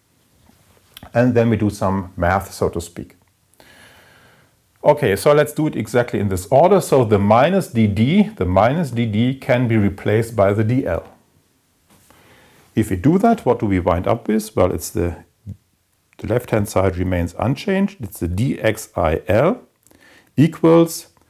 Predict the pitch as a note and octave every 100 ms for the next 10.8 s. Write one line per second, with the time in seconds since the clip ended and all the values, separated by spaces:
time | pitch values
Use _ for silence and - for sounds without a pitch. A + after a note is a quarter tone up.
0 | _ - - A#2+ C#3 C#3 B2+ A#2+ C3 E3+
1 | E3 - A2 F#2+ F#2+ G2+ - A2+ A#2 C3+
2 | C3+ B2 C#3+ - A2+ A2+ A2+ A#2+ B2+ E3
3 | - - - A2 F#2+ G2+ A2 A#2+ - G#2+
4 | G#2+ - G#2+ G2 F2+ F#2 F#2 A#2 G3+ G#3+
5 | - - G#2+ E2+ A#2 E3 E3 A2 - F2
6 | F#2 G#2 C#3 C#3+ G2 G2+ G2 G2+ _ _
7 | _ _ _ F#2+ F#2 F#2+ - - _ -
8 | - - _ _ - - - - - -
9 | _ _ _ _ _ _ _ _ _ -
10 | A2 B2 A#2 - F#2+ F2 - -